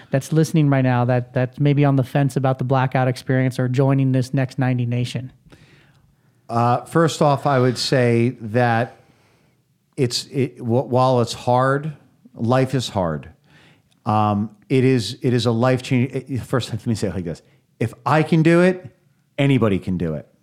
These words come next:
Speaker 2: Okay. That's just the truth. I have a full blown torn rotator's cuff in my left shoulder, and, uh, and I did it. Okay. So that's number one. Number two, if you have the desire to change,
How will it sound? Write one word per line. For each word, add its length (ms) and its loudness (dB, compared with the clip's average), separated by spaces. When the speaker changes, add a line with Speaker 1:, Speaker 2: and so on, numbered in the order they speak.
Speaker 2:
Okay. 360 0
That's 300 -2
just 240 -2
the 60 -16
truth. 300 -4
I 80 -2
have 100 0
a 60 -2
full 600 -4
blown 280 2
torn 320 0
rotator's 460 -2
cuff 220 -6
in 60 -6
my 120 -4
left 180 -4
shoulder, 440 -2
and, 480 2
uh, 480 0
and 140 0
I 120 2
did 200 2
it. 260 -6
Okay. 360 -2
So 460 0
that's 260 0
number 240 0
one. 540 -2
Number 240 0
two, 400 0
if 160 -2
you 140 4
have 240 2
the 80 -2
desire 560 0
to 80 0
change, 720 -4